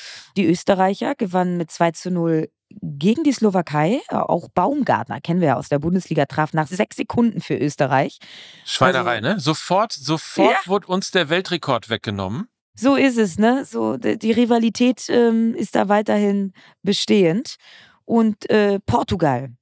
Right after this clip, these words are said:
Speaker 1: auch wirklich ein großer Favorit auf den E-M-Titel. Alle Leute könnten sich da nochmal die, die Highlights von dem fünf zu zwei Sieg gegen Schweden reinziehen. Also die Portugiesen,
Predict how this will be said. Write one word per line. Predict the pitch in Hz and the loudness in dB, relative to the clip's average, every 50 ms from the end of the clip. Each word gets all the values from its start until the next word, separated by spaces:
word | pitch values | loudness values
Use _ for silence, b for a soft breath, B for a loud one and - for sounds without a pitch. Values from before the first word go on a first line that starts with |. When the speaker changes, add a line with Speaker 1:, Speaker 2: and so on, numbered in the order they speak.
| _ _ - _ _ | _ _ -20 _ _
Speaker 1:
auch | 156 175 220 240 - - - | 2 2 2 2 0 -2 0
wirklich | 220 240 233 240 226 - - | 0 2 2 2 -2 0 0
ein | 190 196 202 180 | 2 2 2 0
großer | 180 165 180 208 302 359 - - | 0 0 2 2 2 2 0 0
Favorit | 254 - 247 214 214 190 208 208 170 - | 0 0 0 0 0 -2 -2 -2 0 0
auf | - 147 - | -2 -2 0
den | - 160 151 | 0 0 2
E-M-Titel. | 170 165 170 151 160 156 - 202 185 - 208 269 381 - B B B B B B B B B B B _ | 2 2 2 2 0 0 0 -2 2 4 2 2 2 0 B B B B B B B B B B B _
Alle | - 185 208 214 208 196 | 0 2 4 4 4 4
Leute | 190 190 196 196 196 | 4 4 2 2 -2
könnten | - - 202 202 - 196 | 0 2 0 0 2 0
sich | - 190 - | -2 0 0
da | 190 180 | 2 0
nochmal | 185 180 - 190 180 175 175 170 - - | 0 2 2 2 4 4 4 2 0 -2
die, | 180 - - 175 - - | -6 -10 -16 -12 -4 -2
die | 185 175 | 0 2
Highlights | 175 196 220 208 165 135 127 127 - - | 2 2 2 4 2 0 0 -2 -6 -14
von | - - 180 175 | -6 -4 -2 -2
dem | 170 165 | 0 0
fünf | - - 285 311 - | 2 2 2 2 0
zu | - - 202 | -4 -8 -8
zwei | - - 190 180 165 | -2 0 2 2 2
Sieg | 139 147 156 - | 0 -4 -4 -4
gegen | 175 165 170 | -2 -2 -2
Schweden | 160 - - 175 185 170 156 | -4 -2 0 0 0 2 2
reinziehen. | 147 135 127 127 131 - - 160 160 185 208 202 B B B B B B B B B B | 2 2 2 0 -2 -4 -4 -2 0 0 0 -2 B B B B B B B B B B
Also | - - 277 277 185 185 | 0 0 2 2 2 0
die | 170 185 | 0 0
Portugiesen, | - - 202 196 - 190 160 190 208 202 240 247 262 | 2 2 2 2 2 -2 -2 -2 -2 0 0 -2 -2